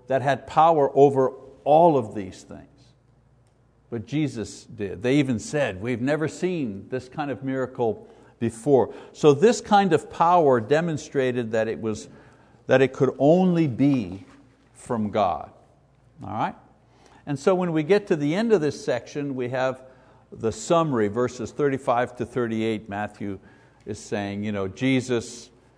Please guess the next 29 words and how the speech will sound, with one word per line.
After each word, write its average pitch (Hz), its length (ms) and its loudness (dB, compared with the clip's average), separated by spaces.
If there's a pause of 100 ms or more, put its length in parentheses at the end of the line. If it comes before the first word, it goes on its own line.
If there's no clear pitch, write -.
(240)
the 123 120 0
Lord 151 360 6
of 143 100 2
the 139 80 2
harvest, 127 760 0
you 104 80 -8
know, 98 300 -10
send 131 580 -6
workers. 110 640 -6
He's 113 240 -10
the 113 100 -4
Lord 117 280 0
of 120 60 -6
the 123 80 -4
harvests, - 760 -4
you 98 80 -8
know. 95 160 -12 (320)
So - 180 -2
Matthew 151 420 2
summarizes 147 920 2
the 127 100 2
nature 143 580 0
of 113 280 -2
Jesus's 147 760 -4
ongoing 131 600 0
ministry, 139 600 -4 (260)
teaching, 151 500 0
preaching, 120 680 -6
healing. 147 560 -2